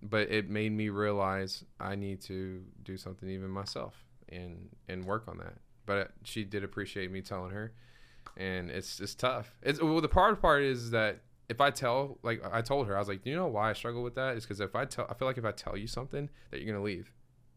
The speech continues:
She's like, "Why do you think that?" I was like, "I don't know. Like, it's just something, I guess, from a kid. It's from as a kid or whatever, somewhere in my life that if I felt like I was that honest with you, that you were gonna go, that you couldn't really love me for me."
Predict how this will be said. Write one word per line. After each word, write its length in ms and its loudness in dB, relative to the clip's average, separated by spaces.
She's 140 -8
like, 120 2
"Why 120 4
do 60 4
you 60 2
think 240 -4
that?" 80 0
I 40 2
was 80 0
like, 140 -6
"I 120 2
don't 220 0
know. 280 -2
Like, 280 0
it's 200 -2
just 220 2
something, 480 2
I 60 2
guess, 160 4
from 140 0
a 40 0
kid. 440 -4
It's 100 -10
from 180 2
as 120 4
a 60 -4
kid 260 2
or 180 6
whatever, 440 4
somewhere 300 0
in 40 0
my 100 4
life 240 2
that 200 2
if 100 -4
I 60 0
felt 80 -2
like 160 2
I 60 4
was 140 0
that 220 0
honest 300 4
with 140 -6
you, 80 0
that 180 -2
you 80 0
were 100 2
gonna 180 0
go, 220 2
that 120 -2
you 120 -2
couldn't 280 -2
really 220 4
love 260 2
me 140 0
for 200 -2
me." 240 -10